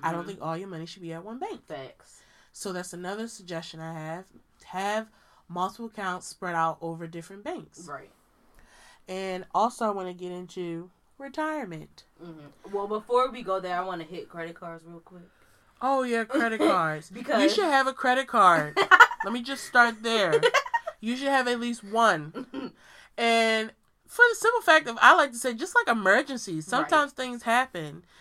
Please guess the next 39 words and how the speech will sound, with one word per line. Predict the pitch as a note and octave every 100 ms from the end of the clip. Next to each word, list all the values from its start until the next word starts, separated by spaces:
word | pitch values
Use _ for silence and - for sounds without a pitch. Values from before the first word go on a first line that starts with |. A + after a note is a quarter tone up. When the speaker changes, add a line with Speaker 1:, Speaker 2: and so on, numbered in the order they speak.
| - -
Speaker 1:
and | G#3
maybe | A3 A#3 A#3
you |
don't | G#3+ G#3+ G#3
have | - A3 A3+ G#3+
the | G3
money | G3 G#3+ G3+ C#3+
Speaker 2:
Right. | D#3+ D#3+ - - -
Speaker 1:
where | G3
a | F#3+
credit | - B3 A#3+
card | A#3 G#3+
can | F#3+
solve | - G#3+ G#3 G3
your | F#3
problem | - G#3 G3+ F3+ D3+ D#3+ - D3+ D3
in | A#3
the | A3 F#3+
Speaker 2:
Mm-hmm. | D#3+
Speaker 1:
interim. | C4 B3+ F3+ C#3 - E3
Speaker 2:
Right. | E3+ E3 G3 - - -
Speaker 1:
I | G#3+
think | A#3 B3+ A#3+
everyone | A#3 A#3+ B3+ A#3 A3+
should | A#3+
have | A3
a | G#3
credit | - A3+ A3
card. | G#3+ F3 C#3+ D3+ - - -
Personally, | B3+ B3+ A#3+ G#3
I |
think, | G#3 G#3+ G#3 - _ _ _ _ _ _
you | A#3 A#3
know, | F#3+
you | F3+ G3+
don't | A3
have | A#3
to | B3
have | A3